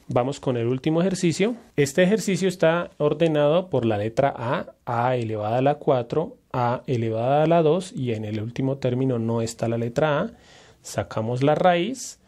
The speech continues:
raíz de veinticinco, que es cinco, y raíz de a a la cuatro, que es a al cuadrado. Recuerden, ¿por qué cinco? Porque cinco por cinco, veinticinco, y ¿por qué a al cuadrado? Porque este cuatro lo dividimos por dos y da dos.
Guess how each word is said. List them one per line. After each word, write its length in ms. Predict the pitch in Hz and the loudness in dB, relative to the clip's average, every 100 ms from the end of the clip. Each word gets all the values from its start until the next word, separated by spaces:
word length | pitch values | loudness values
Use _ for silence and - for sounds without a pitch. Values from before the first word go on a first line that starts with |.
| _ _ _ - | _ _ _ -4
raíz 340 | 123 120 123 | 0 0 0
de 120 | 139 | 0
veinticinco, 720 | 135 113 - 110 135 123 120 - | 0 0 -6 -4 -2 -2 -6 -10
que 240 | - 107 | -4 -4
es 80 | 110 | -4
cinco, 840 | - - - 151 123 - - 226 - _ _ - | -8 -8 -2 0 -2 -4 -4 -4 -8 _ _ 0
y 180 | 190 247 | 0 4
raíz 340 | 170 135 131 | 4 4 2
de 140 | 147 | 2
a 120 | 143 151 | 2 2
a 20 | |
la 140 | 160 | -2
cuatro, 460 | - 147 139 151 151 | 0 0 2 -2 -4
que 240 | - 113 | -6 -6
es 200 | 113 - - | -6 -8 -6
a 180 | 113 113 | -4 -4
al 140 | 135 | -6
cuadrado. 520 | - 160 147 135 165 | -2 0 2 2 2
Recuerden, 800 | 156 156 131 - 147 131 156 190 - | 2 2 0 2 2 2 -2 -4 -4
¿por 180 | 120 - | -6 0
qué 140 | 143 | -2
cinco? 400 | 135 196 185 - | 0 -4 -2 -4
Porque 200 | - - | -2 -4
cinco 320 | 127 117 113 | -4 -4 -4
por 140 | 113 110 | -4 -2
cinco, 380 | 135 127 131 | -2 -2 0
veinticinco, 800 | 127 123 147 175 180 170 - 196 - | 0 -2 -4 0 0 0 0 -4 0
y 140 | 175 | 0
¿por 240 | 175 151 | 0 -2
qué 180 | - 135 | 0 0
a 80 | 127 | 0
al 160 | 127 135 | -2 -2
cuadrado? 480 | 160 160 147 180 | 0 2 2 0
Porque 460 | 180 117 - 113 - _ - | -2 -6 -6 -8 -8 _ -8
este 360 | 127 131 - 139 | -4 -4 -2 0
cuatro 340 | 139 135 135 | 2 2 0
lo 140 | 127 113 | -2 -2
dividimos 480 | 107 101 104 123 | -4 -6 -6 -6
por 240 | - 156 147 | -2 0 0
dos 260 | 139 165 - | -2 -4 -6
y 80 | 113 | -4
da 260 | 113 202 - - | -4 -6 -12 -14
dos. 420 | 110 - - | -10 -10 -12